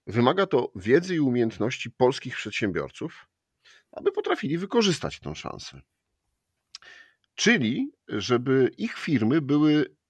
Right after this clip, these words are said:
firmami jutra. E, no i dzisiaj w, e, D G P Talk obiektywnie o biznesie, e, porozmawiam z Łukaszem Pietrzakiem z Google Polska, e,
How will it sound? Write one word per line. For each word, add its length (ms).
firmami 720
jutra. 520
E, 280
no 100
i 100
dzisiaj 500
w, 260
e, 20
D 200
G 140
P 120
Talk 200
obiektywnie 560
o 40
biznesie, 640
e, 260
porozmawiam 600
z 60
Łukaszem 340
Pietrzakiem 520
z 300
Google 280
Polska, 500
e, 240